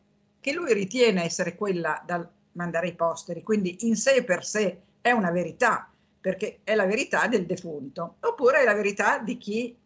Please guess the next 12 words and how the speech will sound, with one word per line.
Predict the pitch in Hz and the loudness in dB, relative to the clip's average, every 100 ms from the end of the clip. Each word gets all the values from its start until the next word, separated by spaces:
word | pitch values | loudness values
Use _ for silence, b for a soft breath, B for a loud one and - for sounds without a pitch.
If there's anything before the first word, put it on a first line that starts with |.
| _ | _
rimane, | 170 185 254 294 185 175 175 b b b | -8 -2 2 2 0 -4 -8 b b b
che | - 277 | -8 0
vuole | 285 220 180 | 4 4 2
che | 208 | -2
si | 202 262 | -4 -4
ricordi | 254 302 202 175 170 | -4 -2 -2 -2 -4
questa | 180 196 | -6 -6
persona | 220 - - 185 208 | -6 -6 0 0 2
in | |
un | 202 | -2
certo | 185 180 185 | -4 -4 -4
modo. | 165 143 151 | -6 -8 -10